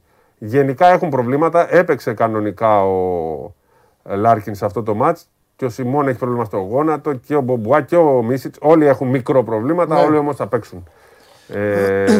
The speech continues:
Speaker 1: <clears throat> στο παιχνίδι αυτό. Γενικά, ε,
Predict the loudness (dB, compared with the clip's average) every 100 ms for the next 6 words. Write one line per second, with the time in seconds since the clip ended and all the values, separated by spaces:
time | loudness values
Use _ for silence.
0 | 0 -4 -6 -4 -6 -6 -6 -6 -6 -8
1 | -12 _ _ _ _ -20 -20 _ _ _
2 | _ _ _ _ -12 -2 0 2 4 4
3 | 4 -2 -20 -10 -6 -2 0 0